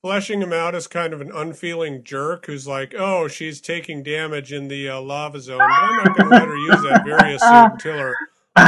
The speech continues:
Speaker 1: she's about to die."
Speaker 2: Uh, that's my one major problem with the story. <laughs> Uh, that, that scenario was just ridiculous. I, I can understand the, "Oh, I'm not gonna use this because he hasn't authorized it. Uh,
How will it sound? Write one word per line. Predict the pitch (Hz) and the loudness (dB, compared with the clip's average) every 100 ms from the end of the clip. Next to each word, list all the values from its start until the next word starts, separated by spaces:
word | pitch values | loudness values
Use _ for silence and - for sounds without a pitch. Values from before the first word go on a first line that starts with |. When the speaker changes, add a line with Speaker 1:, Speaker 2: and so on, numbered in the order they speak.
| 170 180 | 6 0
Speaker 1:
she's | 156 | -4
about | 143 143 151 156 | -6 -2 -2 -2
to | 143 131 | -6 -6
die." | 143 139 139 127 120 123 - 381 185 165 | -6 -4 -4 -4 -8 -12 -14 -8 -4 2
Speaker 2:
Uh, | 151 147 143 | 2 2 0
that's | 151 147 - | -2 -2 -2
my | 135 131 | -2 -2
one | 127 123 120 127 | -6 -8 -12 -12
major | 127 123 131 120 - _ | -10 -10 -12 -16 -18 _
problem | 120 - 123 110 | -14 -14 -16 -20
with | _ _ | _ _
the | |
story. | _ _ - 233 240 - - - - _ | _ _ -18 -14 -12 -14 -6 -4 -4 _
<laughs> | _ _ _ _ _ _ - - - - | _ _ _ _ _ _ -20 -16 -12 4
Uh, | 156 156 156 - _ _ | 6 6 4 -8 _ _
that, | 175 175 170 | 4 4 8
that | 208 214 208 | 6 6 2
scenario | - 156 143 143 139 131 | 0 2 4 2 0 -2
was | 131 131 | -6 -8
just | - 127 - | -10 -10 -12
ridiculous. | 127 - - - 123 - 143 - | -14 -14 -12 -12 -12 -8 -4 -2
I, | 180 | -2
I | 175 | 0
can | 190 | 2
understand | 180 196 202 - 170 170 160 | 4 6 4 2 0 2 0
the, | 160 165 | -2 0
"Oh, | 170 | 2
I'm | 165 160 | 4 4
not | 156 160 | 0 0
gonna | 151 | 0
use | 147 151 - | 2 0 -2
this | 147 139 - | -8 -8 -8
because | 139 151 139 | -8 -8 -8
he | 143 | -6
hasn't | 143 139 143 127 - | -6 -6 -8 -10 -10
authorized | 123 - 143 135 - | -10 -8 -6 -8 -10
it. | 135 | -8
Uh, | 135 | -8